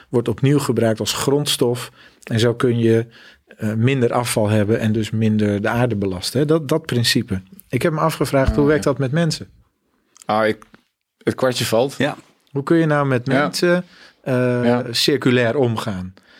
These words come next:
Speaker 1: Waarbij je dus het eind en het begin naar elkaar toe brengt tot een cirkel.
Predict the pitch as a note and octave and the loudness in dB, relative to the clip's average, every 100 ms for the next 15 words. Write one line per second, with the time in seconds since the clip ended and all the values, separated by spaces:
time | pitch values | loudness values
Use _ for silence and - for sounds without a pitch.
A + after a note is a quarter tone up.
0 | - - - B2 C3+ C3 B2+ B2 A2+ A2+ | -20 -20 -8 -4 2 2 4 2 0 -4
1 | - B2 C3 E3 D#3+ D3 A#2+ G#2+ G#2+ - | -4 -2 0 -2 -2 0 -2 -2 -4 0
2 | B2+ F3+ G#3 - - - B2+ A2+ - - | 0 2 0 -2 -20 -6 -2 -2 -4 -2
3 | D3 D3+ D#3+ D#3 D#3+ A2+ A#2 A2 - B2+ | 0 2 2 0 0 -2 -2 -2 0 0
4 | A#2+ F#2 F2+ | 0 -8 -10